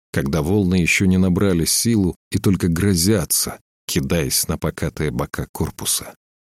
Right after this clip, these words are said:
Песок принялся медленно сыпаться с вершины, подхватываемый ветром, а валуны мелко задрожали от качки.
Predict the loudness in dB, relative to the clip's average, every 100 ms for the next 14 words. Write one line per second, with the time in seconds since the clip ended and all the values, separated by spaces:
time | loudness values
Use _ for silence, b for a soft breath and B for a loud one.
0 | _ _ 0 2 2 0 -2 0 4 4
1 | 4 2 2 4 4 2 4 4 2 2
2 | 0 0 0 0 0 0 0 0 2 2
3 | 2 -2 _ -2 -2 0 2 2 2 2
4 | 2 4 2 2 0 -2 -2 -4 -6 -8
5 | -10 _ _ -2 0 2 4 4 6 6
6 | 4 2 0 0 2 2 0 0 0 0
7 | -4 -4 -4 -2 -6 -8